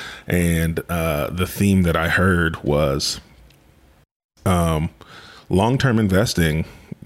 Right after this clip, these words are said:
no matter your market or, or investment platform, seems to be what people should be looking at, is you buy things that you feel like, A, are good companies or are good properties,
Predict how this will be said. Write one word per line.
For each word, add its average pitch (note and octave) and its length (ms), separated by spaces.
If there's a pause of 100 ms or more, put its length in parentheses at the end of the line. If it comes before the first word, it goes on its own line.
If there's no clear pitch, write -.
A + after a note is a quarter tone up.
no F#2+ 300
matter F#2+ 320
your F2 640
market E2+ 600
or, D#2+ 440
or E2 220
investment E2+ 500
platform, E2 680 (120)
seems F2+ 440
to - 100
be E2 500 (560)
what E2+ 640
people D#2+ 260
should D#2 220
be D#2 80
looking D#2+ 400
at, A1 260
is D#2+ 320
you F2+ 180
buy F2 440
things D#2 600
that - 280
you F2 140
feel E2 260
like, D2+ 400
A, E2 200
are D#2+ 100
good E2+ 240
companies D#2+ 640
or E2+ 240
are E2+ 80
good E2 320
properties, D2 720